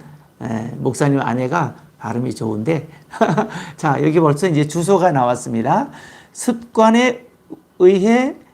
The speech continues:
사람은 성공도 하고 그렇지 못하기도 해요. 좋은 습관,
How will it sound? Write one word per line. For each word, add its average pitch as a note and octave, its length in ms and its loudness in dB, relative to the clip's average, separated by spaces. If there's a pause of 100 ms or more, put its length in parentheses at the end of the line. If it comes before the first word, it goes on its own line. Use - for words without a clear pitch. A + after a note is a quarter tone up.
(160)
사람은 A3 560 4
성공도 F#3 500 2
하고 G#3+ 480 2 (100)
그렇지 G3 460 2
못하기도 D#3+ 580 0
해요. F3 380 4 (720)
좋은 G3+ 460 6
습관, A3+ 580 0